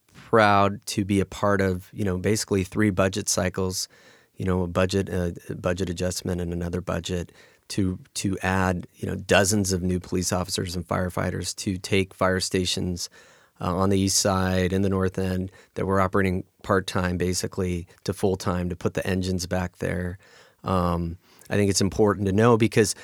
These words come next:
uh, the city of Tacoma had actually lost its accreditation, you know, in terms of as a, a fire department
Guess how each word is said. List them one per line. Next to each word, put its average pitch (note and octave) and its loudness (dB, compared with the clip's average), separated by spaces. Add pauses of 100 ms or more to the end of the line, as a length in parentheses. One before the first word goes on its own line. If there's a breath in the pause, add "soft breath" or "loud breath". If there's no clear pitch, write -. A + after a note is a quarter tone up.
(420 loud breath)
uh, G#2+ 4
the A2 4
city A#2+ 4
of A2 2
Tacoma G#2+ 4
had G#2 6
actually G2 2 (200)
lost G2+ 6
its G2 0
accreditation, F#2 0
you G#2 0
know, F2+ 0
in F2+ -4
terms F#2 -2
of F2+ -4
as F2+ -4
a, F2 -2
a F#2+ -6
fire G#2+ 6
department F2+ 0